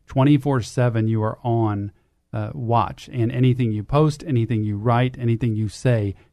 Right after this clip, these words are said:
can and will be used against you. And so the anxiety's tight. Also, when they get home, a lot of teenagers today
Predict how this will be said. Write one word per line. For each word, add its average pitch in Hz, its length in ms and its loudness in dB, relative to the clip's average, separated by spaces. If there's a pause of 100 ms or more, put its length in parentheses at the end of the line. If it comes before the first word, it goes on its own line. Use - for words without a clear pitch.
can 127 280 2
and 123 200 0
will 120 160 0
be 110 100 -4
used 110 300 -4
against 107 400 -4
you. 104 60 -6
And 104 100 -6
so 117 140 -2
the 110 120 -2
anxiety's 120 580 0
tight. 113 280 -4 (240)
Also, 170 280 0
when 160 140 2
they 139 100 0
get 123 200 2
home, 127 320 0 (200)
a 131 80 -2
lot 131 200 2
of 156 80 -2
teenagers 143 500 -2
today 117 360 -4